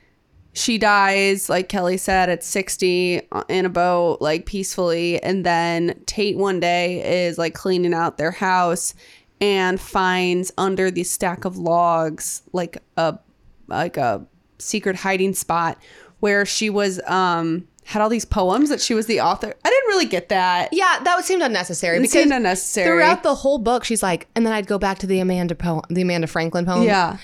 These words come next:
Speaker 2: the Amanda Franklin poem, poem and quote it." But, like, we find out she's Amanda Franklin.
Speaker 1: Yeah, I don't know. I don't
Speaker 2: And then how
Speaker 1: know.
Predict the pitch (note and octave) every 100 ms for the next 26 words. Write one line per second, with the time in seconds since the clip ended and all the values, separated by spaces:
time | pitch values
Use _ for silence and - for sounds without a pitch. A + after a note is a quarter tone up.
0 | - - A3 A3 G#3+ G#3 G#3 G3 F3 E3+
1 | E3+ E3 F3+ F3+ F3 E3+ G3 F3+ C3+ F3+
2 | F#3+ F#3 G3+ E3+ - F#3+ F#3 - - G3+
3 | F3 E3+ D#3 D3 D#3+ C#3 - - - G3
4 | F3 E3+ D#3+ D3+ A#2 C#3+ C4+ D#4+ C#4+